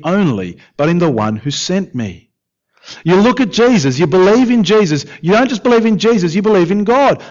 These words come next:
I love it when people say, "Oh, I believe in God, but I don't really know about this Jesus guy." Well,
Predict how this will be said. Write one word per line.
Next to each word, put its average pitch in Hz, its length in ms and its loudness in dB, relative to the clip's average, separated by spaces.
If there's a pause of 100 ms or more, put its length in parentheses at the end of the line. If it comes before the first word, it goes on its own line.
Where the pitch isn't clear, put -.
I - 60 0
love 220 200 4
it 196 60 2
when 151 120 0
people 160 180 0
say, 180 80 0
"Oh, 180 80 2
I 180 80 4
believe 165 320 2
in 131 140 -2
God, 127 260 0
but 135 100 0
I 131 60 0
don't 139 120 0
really 135 180 0
know 123 120 -2
about 113 200 -2
this 110 120 -8
Jesus 120 440 -4
guy." 104 160 -6
Well, 196 260 -2